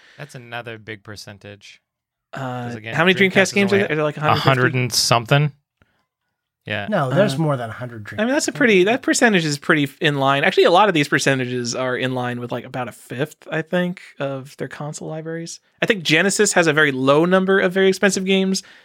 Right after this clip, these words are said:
Speaker 2: and N sixty-four is a
Speaker 3: Dreamcast
Speaker 2: high
Speaker 3: has
Speaker 2: number.
Speaker 3: almost three hundred games. It's, like, two hundred and eighty or something.
Speaker 1: Really? Am I crazy?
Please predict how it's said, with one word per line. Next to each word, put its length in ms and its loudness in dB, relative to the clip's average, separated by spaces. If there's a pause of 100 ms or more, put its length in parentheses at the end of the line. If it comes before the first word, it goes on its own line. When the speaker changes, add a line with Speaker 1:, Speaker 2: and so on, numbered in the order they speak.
(100)
Speaker 2:
and 160 0
N 40 4
sixty-four 440 2
is 100 4
a 20 -2
Speaker 3:
Dreamcast 40 2 (160)
Speaker 2:
high 80 2
Speaker 3:
has 160 6
Speaker 2:
number. 160 6
Speaker 3:
almost 260 0 (200)
three 200 4
hundred 260 2
games. 240 -10
It's, 140 -6
like, 160 -2
two 160 -2
hundred 220 -2
and 80 -6
eighty 260 -12
or 40 -20
something. 360 -20 (100)
Speaker 1:
Really? 220 -10
Am 160 -14
I 40 -14
crazy? 360 -14